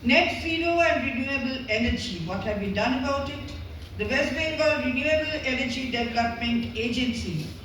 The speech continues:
is spearheading solar energy project, projects, aiming for a twenty percent solar share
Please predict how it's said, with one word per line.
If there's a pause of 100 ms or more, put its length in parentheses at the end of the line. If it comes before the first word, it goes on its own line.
(320)
is
spearheading
solar
energy
project,
projects, (400)
aiming
for
a
twenty
percent
solar
share